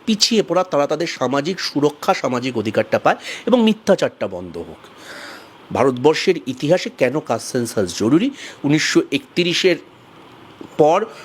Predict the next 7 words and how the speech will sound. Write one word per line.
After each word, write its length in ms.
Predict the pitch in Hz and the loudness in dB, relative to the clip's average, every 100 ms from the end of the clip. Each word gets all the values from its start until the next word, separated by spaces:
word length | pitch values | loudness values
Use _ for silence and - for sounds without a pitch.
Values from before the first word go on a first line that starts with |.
| - | -8
দু 140 | 147 151 | 2 2
হাজার 240 | 165 175 | 4 0
এগারোতে 580 | - - 135 151 170 170 | -2 -2 0 0 0 -4
কী 200 | 165 196 | -6 -4
উদ্যোগ 400 | 175 131 131 185 | -4 0 2 4
নেওয়া 260 | 185 185 185 | 2 2 2
হয়েছিল, 400 | 185 180 202 | 0 -2 -2